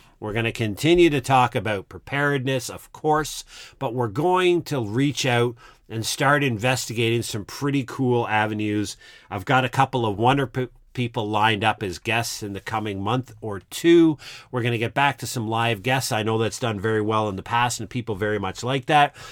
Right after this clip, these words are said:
But if you take anything away from today's episode at Inside My Canoe Head, it's that there's an incredible world out there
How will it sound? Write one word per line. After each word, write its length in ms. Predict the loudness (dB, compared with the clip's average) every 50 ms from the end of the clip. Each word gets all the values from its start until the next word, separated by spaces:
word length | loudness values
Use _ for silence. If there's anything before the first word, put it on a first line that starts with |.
| -18 -12 -6
But 120 | -2 0
if 40 | 0
you 80 | 2
take 240 | 2 2 0 2 2
anything 320 | 2 2 2 2 2 2 2
away 300 | 2 2 2 2 2 0
from 260 | 0 -2 -2 -2 -4
today's 400 | -4 -4 -2 0 2 2 2 2
episode 500 | 0 0 0 0 -2 -2 0 0 0 -2
at 100 | -2 -4
Inside 380 | -4 -4 -2 0 0 0 0
My 200 | -2 -4 -4 -4
Canoe 280 | -4 -4 -4 -2 -2 0
Head, 280 | 0 0 0 0 -2 -6 -14 -20 -20 -20 -20 _ -6
it's 220 | -4 -4 -4 -2
that 200 | -2 -2 0 0
there's 200 | 0 0 0 0
an 80 | 0 0
incredible 600 | -2 -4 -4 -4 -4 -2 -2 0 2 2 2 4
world 420 | 4 2 2 4 4 2 2 2
out 220 | 2 0 0 -2 -6
there 260 | -8 -8 -8 -10 -14